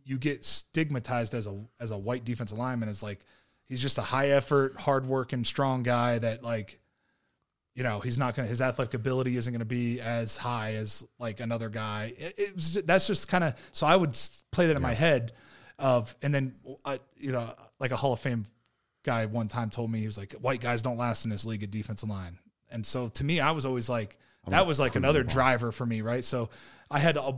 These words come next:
Speaker 1: multiple drivers that drove the train, right?
Speaker 2: And
Speaker 1: It
Speaker 2: you
Speaker 1: was
Speaker 2: would, like, something like that, would you just latch on to
Speaker 1: Oh,
Speaker 2: it?
Speaker 1: I just latch on to it. Like,
Speaker 2: I
Speaker 1: I
Speaker 2: love
Speaker 1: loved
Speaker 2: it.
Speaker 1: it.
Speaker 2: Yeah,
Speaker 1: Like,
Speaker 2: I
Speaker 1: I
Speaker 2: love
Speaker 1: loved
Speaker 2: that.
Speaker 1: it when people doubted me. Like,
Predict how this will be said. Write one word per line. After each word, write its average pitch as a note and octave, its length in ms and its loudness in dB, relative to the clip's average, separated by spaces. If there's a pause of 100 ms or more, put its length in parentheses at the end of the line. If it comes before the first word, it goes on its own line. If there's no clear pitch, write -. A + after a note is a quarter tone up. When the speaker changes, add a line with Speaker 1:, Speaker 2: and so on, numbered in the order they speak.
Speaker 1:
multiple D#3 520 0
drivers A2+ 640 0
that G#2 260 -8
drove B2 300 -4
the A2 60 -6
train, A2+ 380 -2
right? G#2+ 160 -2
Speaker 2:
And G#2+ 100 4
Speaker 1:
It - 40 4
Speaker 2:
you A2 60 8
Speaker 1:
was G#2 120 2
Speaker 2:
would, A2 480 6
like, A2 180 4
something C3 360 4
like F#2 180 2
that, F#2 200 2
would F#2 180 2
you A2+ 100 8
just F#2 260 0
latch E2+ 340 0
on E2 200 -4
to D3+ 60 2
Speaker 1:
Oh, D#3 160 10
Speaker 2:
it? C3 40 10
Speaker 1:
I B2 100 6
just A#2+ 200 0
latch B2 200 4
on A#2+ 160 0
to A2 100 -4
it. G2+ 120 -8
Like, A2+ 100 -2
Speaker 2:
I C3+ 60 4
Speaker 1:
I - 20 6
Speaker 2:
love C3 240 6
Speaker 1:
loved - 100 -2
Speaker 2:
it. G2 120 -6
Speaker 1:
it. - 80 -20
Speaker 2:
Yeah, D2 140 -8
Speaker 1:
Like, B2+ 140 0
Speaker 2:
I C#3+ 80 6
Speaker 1:
I C3+ 40 8
Speaker 2:
love - 100 6
Speaker 1:
loved D3+ 280 8
Speaker 2:
that. D#3+ 140 6
Speaker 1:
it - 100 -8
when C3 140 -4
people C#3 300 -2
doubted A#2 380 2
me. F2 260 -10
Like, A2+ 240 -6